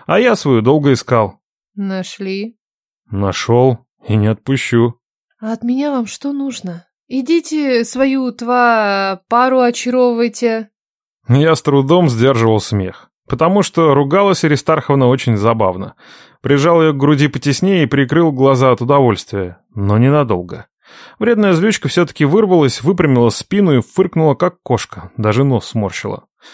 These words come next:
Speaker 1: Правда, шатала Аристарховну не по-детски, злючка явно перебрала с успокоительным. "Аврора, может, тебе поспать? Есть у вас тут диванчик, Диночка?"
Speaker 2: "Роберт,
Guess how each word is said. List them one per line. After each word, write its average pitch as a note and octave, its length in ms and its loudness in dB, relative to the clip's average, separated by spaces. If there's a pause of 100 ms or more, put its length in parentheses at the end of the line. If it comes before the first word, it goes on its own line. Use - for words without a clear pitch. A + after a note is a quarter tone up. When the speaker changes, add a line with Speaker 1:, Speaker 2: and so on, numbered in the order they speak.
(180)
Speaker 1:
Правда, E3 540 2
шатала G3+ 480 2
Аристарховну B2+ 580 0
не B2+ 80 2
по-детски, A#2+ 720 -2
злючка C3 460 -2
явно C#3+ 300 0
перебрала G#2+ 500 0
с - 100 -10
успокоительным. G#2+ 880 -6 (640)
"Аврора, F3+ 480 0
может, C3 240 0
тебе D3+ 160 -4
поспать? E3+ 640 -2 (100)
Есть C4 260 -2
у D3 60 2
вас B2+ 120 0
тут A#2+ 180 -2
диванчик, C3 540 0
Диночка?" - 580 -2 (320)
Speaker 2:
"Роберт, C#4 540 -4